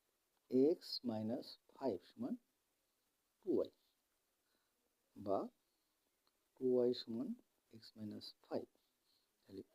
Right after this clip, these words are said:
ওয়াই সমান x মাইনাস ফাইভ বাই টু। এখন লিখে দেখো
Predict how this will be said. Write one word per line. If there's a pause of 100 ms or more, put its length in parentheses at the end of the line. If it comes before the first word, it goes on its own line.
ওয়াই
সমান (540)
x (120)
মাইনাস (120)
ফাইভ (100)
বাই (640)
টু। (1160)
এখন
লিখে
দেখো